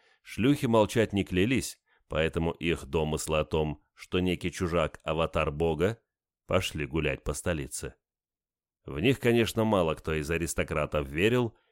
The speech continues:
но лезть к этому человеку никто не собирался. О варваре пока слишком мало знали,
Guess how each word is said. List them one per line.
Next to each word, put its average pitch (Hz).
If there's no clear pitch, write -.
но 113
лезть 139
к -
этому 139
человеку 98
никто 98
не 71
собирался. 71
О 80
варваре 131
пока 110
слишком 107
мало 90
знали, 85